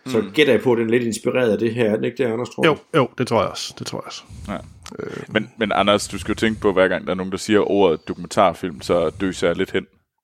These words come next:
Speaker 3: <laughs> Okay. <laughs> Nej, hvad hedder det? Øh,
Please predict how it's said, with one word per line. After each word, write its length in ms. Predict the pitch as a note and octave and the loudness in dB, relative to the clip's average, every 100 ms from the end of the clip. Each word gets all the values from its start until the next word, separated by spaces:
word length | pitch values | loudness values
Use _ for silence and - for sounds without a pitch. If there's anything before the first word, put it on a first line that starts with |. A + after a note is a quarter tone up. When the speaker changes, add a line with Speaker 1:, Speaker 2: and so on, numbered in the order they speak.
| _ _ _ _ - | _ _ _ _ -6
Speaker 3:
<laughs> 140 | C#3+ D3+ | 0 2
Okay. 240 | C#3 C#3+ G#2 | 4 2 0
<laughs> 60 | - D#3 - D#3 - - C3 _ _ - D#3+ F3+ C#3+ - | -2 -2 -2 -4 -6 -8 -12 _ _ -12 -4 -2 -2 2
Nej, 240 | B2+ C#3+ | 4 4
hvad 180 | C#3 C#3 | 4 4
hedder 200 | C#3 D#3 | 6 6
det? 300 | B2+ C3 C3 | 6 6 6
Øh, 320 | B2 A#2+ A#2+ | 6 4 2